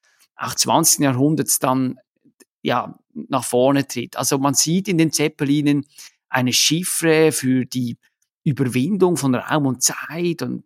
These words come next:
vielleicht für einen fast übersinnlichen Glauben auch an das, was machbar ist, was der Mensch machen kann. Und man sieht das ein bisschen an den Begriffen, mit denen eben Zeitungen,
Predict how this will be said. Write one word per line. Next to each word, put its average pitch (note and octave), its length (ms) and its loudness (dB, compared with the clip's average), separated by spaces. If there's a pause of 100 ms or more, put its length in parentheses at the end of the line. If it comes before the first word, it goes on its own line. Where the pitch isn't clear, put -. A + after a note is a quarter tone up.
vielleicht - 440 -16
für B2+ 180 -4
einen B2+ 160 0
fast - 320 -6
übersinnlichen D3+ 680 0
Glauben D3 460 0
auch C#3+ 180 0
an C3 120 0
das, B2 240 -4
was C#3 160 -4
machbar C3 640 0
ist, F3+ 140 2
was D3+ 120 -2
der C3+ 100 0
Mensch C#3 400 0
machen C3+ 480 -2
kann. D#3 500 -2 (480)
Und D#3 320 2 (180)
man D#3+ 220 2
sieht G3+ 300 0
das G3+ 160 2
ein D#3 140 -4
bisschen F3 320 0
an C3+ 220 0
den C3+ 200 2
Begriffen, C#3+ 680 0
mit B2 200 -2
denen C3+ 300 0
eben C3+ 300 -4
Zeitungen, C3 840 -2